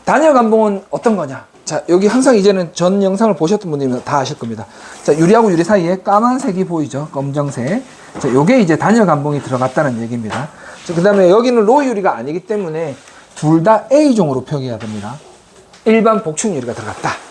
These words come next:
이렇게 해서 안방은 시공이 몰딩까지 해서 시공 마무리가 다 됐습니다. 자, 여기 주방창 쪽인데 밑에를 보시면 제가 신발을 벗었습니다. 그럼 뭐냐면 저희가 한번 쓸고 나갑니다.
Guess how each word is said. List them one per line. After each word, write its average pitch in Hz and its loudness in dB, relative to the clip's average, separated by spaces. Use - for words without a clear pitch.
이렇게 139 -2
해서 226 2
안방은 233 2
시공이 233 2
몰딩까지 185 -2
해서 170 0
시공 175 -2
마무리가 143 -2
다 113 -12
됐습니다. 104 -4
자, 170 2
여기 190 4
주방창 202 2
쪽인데 185 2
밑에를 214 2
보시면 156 -2
제가 156 -2
신발을 214 2
벗었습니다. 139 -2
그럼 165 -4
뭐냐면 151 -2
저희가 156 4
한번 190 2
쓸고 294 4
나갑니다. 123 -4